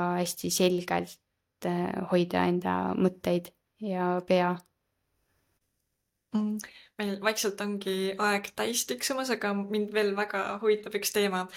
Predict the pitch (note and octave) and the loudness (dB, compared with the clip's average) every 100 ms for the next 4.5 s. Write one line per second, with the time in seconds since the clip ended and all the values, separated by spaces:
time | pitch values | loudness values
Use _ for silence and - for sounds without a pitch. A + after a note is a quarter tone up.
0 | - - G#3 G3 A3 A#3+ G3+ G3 F#3+ G3+ | -10 -2 0 2 0 0 -2 -2 -2 2
1 | G#3 G#3 G3 F#3+ G3 F#3 F#3 A3 A3 G3+ | 2 2 0 -2 0 2 2 2 2 4
2 | G3 F#3+ F#3+ F#3 F3+ F#3 G#3+ F#3 G3 - | 4 2 -2 0 2 2 2 2 2 -2
3 | - - - - E4 F#3+ F#3+ G3 G3 A#3 | -4 -16 -4 -2 2 4 4 2 2 0
4 | G3+ G#3 - G#3 G3+ | 0 -2 0 0 0